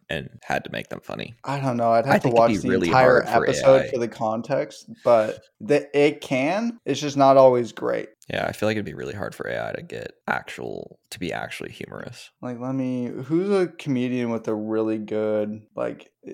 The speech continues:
Speaker 2: you don't know who Mitch Hedberg is, but he's a comedian that did really, like, short jokes and had, like,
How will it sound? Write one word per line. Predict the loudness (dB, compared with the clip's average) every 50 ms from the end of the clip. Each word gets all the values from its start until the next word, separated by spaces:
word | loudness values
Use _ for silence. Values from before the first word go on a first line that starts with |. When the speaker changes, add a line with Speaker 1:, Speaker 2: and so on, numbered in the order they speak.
| -18 -16 -12
Speaker 2:
you | -6 -4 -2 0
don't | 2 2 2 2 2
know | 2 0 0
who | 0 -2 -4 -2
Mitch | -2 -2 -2 -4 -4 -6
Hedberg | -6 -6 -6 -6 -8 -10 -10 -10 -10 -10
is, | -12 -12
but | -12 -12 -12
he's | -12 -10 -10 -10 -10 -10
a | -12
comedian | -10 -8 -8 -6 -4 -4 -4 -4
that | -6 -8 -10 -10 -10
did | -8 -8 -6
really, | -4 -4 -4 -2 -2
like, | -4 -6 -8
short | -10 -10 -6 -6 -6 -6 -8 -8
jokes | -6 -6 -4 -6 -6 -8 -12 -16 -16 -16
and | -14 -12 -12 -6
had, | -4 -2 -2 -2
like, | -2 -4 -4 -8 -14